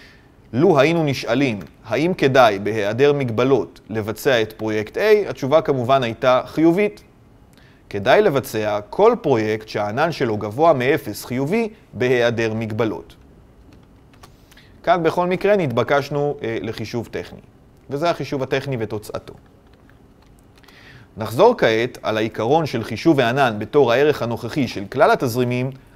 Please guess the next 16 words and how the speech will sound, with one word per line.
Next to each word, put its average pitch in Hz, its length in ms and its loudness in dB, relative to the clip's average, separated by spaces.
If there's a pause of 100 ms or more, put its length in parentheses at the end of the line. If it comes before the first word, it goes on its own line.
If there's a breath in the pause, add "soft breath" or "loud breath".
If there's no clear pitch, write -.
(120)
עבור 117 380 4
פרויקט 160 340 4
B. 160 140 -2 (2250 soft breath)
גם 175 260 2
פרויקט 127 380 4
B 104 120 -4 (220)
נפתח 113 520 0
בעצם 135 480 2
בתזרים 117 500 -2
שלילי, 117 460 -4 (500 soft breath)
הפעם 180 360 4
בסך 139 320 2
שלושה 127 400 2
עשר 120 280 0
אלף 113 160 -2
שקלים. 113 580 -8